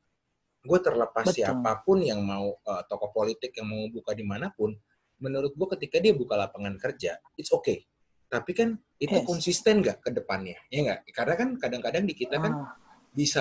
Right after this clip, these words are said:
Speaker 1: buka tapi nggak bisa ngerawat. Itu udah budaya kita banget tuh. Ngebuat sesuatu yang gede, tapi pas ngerawat nol banget. Dan akhirnya kan ujung-ujungnya kan
Speaker 2: Hmm.
Speaker 1: kayak berapa banyak tuh project kayak project Hambalang, ya nggak? Berapa
Speaker 2: Mangkrak,
Speaker 1: miliar yang udah
Speaker 2: mangkrak,
Speaker 1: mangkrak,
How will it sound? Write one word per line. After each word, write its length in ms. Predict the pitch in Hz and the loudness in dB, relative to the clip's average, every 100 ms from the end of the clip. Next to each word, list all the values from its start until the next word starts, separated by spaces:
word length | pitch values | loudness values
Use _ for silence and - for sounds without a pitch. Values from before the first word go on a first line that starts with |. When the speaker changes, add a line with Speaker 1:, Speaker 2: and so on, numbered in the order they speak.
| 139 | 2
Speaker 1:
buka 320 | 131 - - | 0 0 0
tapi 240 | - 180 | 0 2
nggak 80 | 143 | 2
bisa 160 | - 113 | 0 -4
ngerawat. 400 | 107 113 98 104 | 0 2 2 0
Itu 160 | 160 | 4
udah 80 | 156 | 4
budaya 320 | 123 110 101 | 4 2 0
kita 240 | 98 95 95 | 0 -2 0
banget 240 | 139 160 | 2 0
tuh. 160 | 101 - _ _ - _ - | -4 -8 _ _ -20 _ -2
Ngebuat 320 | 131 123 156 | 0 4 4
sesuatu 400 | - - 147 135 | 4 4 4 4
yang 160 | 170 | 4
gede, 480 | 151 - 120 196 - - - - | 4 2 0 0 0 -16 -14 -14
tapi 240 | - 131 180 | -2 0 2
pas 160 | 175 | 2
ngerawat 480 | - 151 120 135 196 - _ - | 2 2 4 4 4 -4 _ -4
nol 320 | 147 135 120 | 2 4 4
banget. 400 | 127 180 131 - _ | 4 2 0 -4 _
Dan 320 | 110 110 110 _ _ _ _ _ | 0 0 -4 _ _ _ _ _
akhirnya 480 | - 120 165 165 240 | -4 -2 0 2 4
kan 160 | 285 185 | 4 2
ujung-ujungnya 500 | 151 151 143 156 202 | 4 2 2 2 2
kan 140 | 185 | 0
Speaker 2:
Hmm. 80 | 131 | 0
Speaker 1:
kayak 260 | 127 117 113 - _ _ | 2 0 -2 -8 _ _
berapa 260 | - 135 127 135 | -4 -2 2 2
banyak 240 | 175 170 | 2 -2
tuh 80 | - | -4
project 400 | 113 104 113 - | -2 0 -2 -2
kayak 400 | 101 101 95 - | 0 0 -2 -4
project 240 | 107 107 | -4 -4
Hambalang, 400 | 123 127 123 120 - _ _ | -4 0 0 0 -4 _ _
ya 100 | 139 139 | -6 -2
nggak? 160 | 123 - _ _ - | -2 -6 _ _ -4
Berapa 200 | 123 120 | -2 4
Speaker 2:
Mangkrak, 160 | 160 175 | 6 8
Speaker 1:
miliar 180 | 180 160 | 8 8
yang 80 | 127 120 | 4 2
udah 80 | 127 | 4
Speaker 2:
mangkrak, 240 | 170 175 | 6 6
Speaker 1:
mangkrak, 280 | 214 165 | 6 4